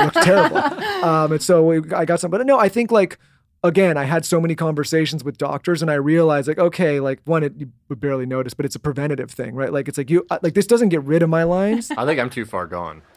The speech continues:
Speaker 1: No, no, you're good. I mean, you, you would get, what it does is it basically just freezes it in place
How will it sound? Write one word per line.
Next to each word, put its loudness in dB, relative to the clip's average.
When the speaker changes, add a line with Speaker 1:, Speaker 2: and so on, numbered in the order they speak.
Speaker 1:
No, 6
no, 6
you're 2
good. 2
I 2
mean, 4
you, 2
you 2
would 4
get, -10
what 4
it 4
does 2
is 2
it 2
basically 2
just 0
freezes 4
it 4
in 0
place -4